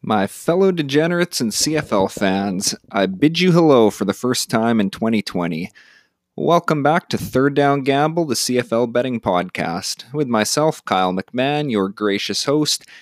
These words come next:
here to hopefully lead the way back to the betting window as it pertains to all things Canadian football.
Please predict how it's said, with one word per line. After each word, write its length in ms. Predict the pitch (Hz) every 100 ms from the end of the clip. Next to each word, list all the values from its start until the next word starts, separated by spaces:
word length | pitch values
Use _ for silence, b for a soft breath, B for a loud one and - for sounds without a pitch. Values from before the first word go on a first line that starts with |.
| B B
here 300 | - 247 226
to 80 | 175
hopefully 420 | 185 - 180 165
lead 320 | 139 143 139
the 80 | 127
way 220 | 120 117
back 320 | 104 107 110
to 80 | 107
the 80 | 101
betting 360 | 92 95 95
window 440 | 98 101 104 101 101
as 280 | 98 92 95
it 140 | -
pertains 560 | 98 - 92 92 92 -
to 160 | 92
all 220 | 90 92
things 420 | 95 87 87 92 -
Canadian 460 | 87 90 92 90
football. 500 | - 117 - 69 80